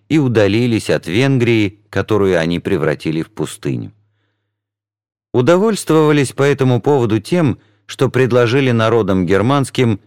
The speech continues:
выкапывать рвы, ограждаться стенами на пути варваров. Главнейшие же заботы отцов собора были о Константинополе и Иерусалиме.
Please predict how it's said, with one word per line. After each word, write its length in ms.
выкапывать 880
рвы, 520
ограждаться 840
стенами 720
на 140
пути 300
варваров. 480
Главнейшие 800
же 160
заботы 420
отцов 400
собора 540
были 400
о 180
Константинополе 1200
и 80
Иерусалиме. 920